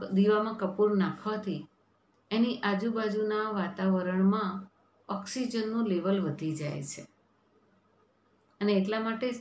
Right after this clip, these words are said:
તો જ્યારે નવરાત્રિ હોય કે કોઈ એવો પ્રસંગ હોય કે જ્યાં ઘણા બધા માણસો ઊભા હોય ને આરતી કરતા હોય ને એવું હોય તો આરતીમાં કપૂર નાખવામાં આવે છે કે જેથી કરીને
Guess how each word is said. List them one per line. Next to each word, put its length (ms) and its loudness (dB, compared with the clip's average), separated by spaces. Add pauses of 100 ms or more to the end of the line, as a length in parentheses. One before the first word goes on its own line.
તો 120 0
જ્યારે 560 2 (340)
નવરાત્રિ 640 4
હોય 220 -2
કે 200 -4
કોઈ 240 -2
એવો 260 0
પ્રસંગ 320 0
હોય 140 0
કે 140 -4
જ્યાં 300 -2
ઘણા 320 0
બધા 240 -2
માણસો 880 0 (420)
ઊભા 240 4
હોય 240 6
ને 100 2
આરતી 460 0
કરતા 320 -2
હોય 140 2
ને 100 6
એવું 220 2
હોય 140 -4
તો 360 -2 (240)
આરતીમાં 680 -2
કપૂર 720 0
નાખવામાં 580 -4
આવે 100 -4
છે 240 -4
કે 200 -6
જેથી 340 -6
કરીને 580 -2